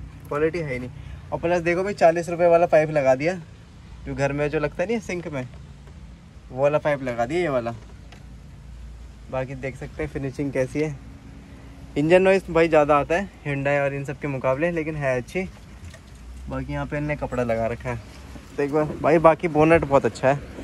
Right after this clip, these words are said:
मतलब ये सब चीज़ें improve हो सकती है, काश ये जल्दी कर दें। बाकी गाड़ी बहुत अच्छी है, चलाने में stability बहुत अच्छी है। बाकी टायर देख लो, टायर भी अच्छे हैं इसके, Goodyear के। और Side से look ऐसा आता है।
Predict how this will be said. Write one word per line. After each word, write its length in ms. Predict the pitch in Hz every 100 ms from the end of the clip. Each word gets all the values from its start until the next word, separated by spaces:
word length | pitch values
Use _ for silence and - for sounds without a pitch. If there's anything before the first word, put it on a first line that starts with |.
| -
मतलब 380 | - 160 208 - - - - - - - - - - -
ये 160 | 185
सब 180 | 214 233
चीज़ें 240 | - 220 233
improve 320 | 185 190 208
हो 120 | 185
सकती 280 | 175 165 202
है, 80 | 233
काश 260 | 175 175 175
ये 120 | 180
जल्दी 280 | 151 147 165
कर 160 | 160
दें। 160 | 160 202
बाकी 240 | 160 160 160
गाड़ी 280 | 143 151
बहुत 220 | 147 131 165
अच्छी 200 | - 165
है, 60 |
चलाने 400 | 160 147 147 151
में 120 | 165
stability 520 | 156 160 147 151 143 151
बहुत 240 | 120 120
अच्छी 260 | 117 - 120
है। 140 | 117 - - - - - - - -
बाकी 220 | 127 131
टायर 300 | 135 139 143
देख 200 | 135 135
लो, 80 | 143
टायर 300 | 143 151 147
भी 120 | 147
अच्छे 220 | 151 - 147
हैं 100 | 131
इसके, 240 | - 139 123 -
Goodyear 400 | 139 139 139 135 127
के। 120 | - - - - - - - -
और 60 | -
Side 280 | 143 143 143
से 140 | 170
look 180 | 156 139
ऐसा 260 | 127 139 127
आता 180 | 135
है। 140 | 170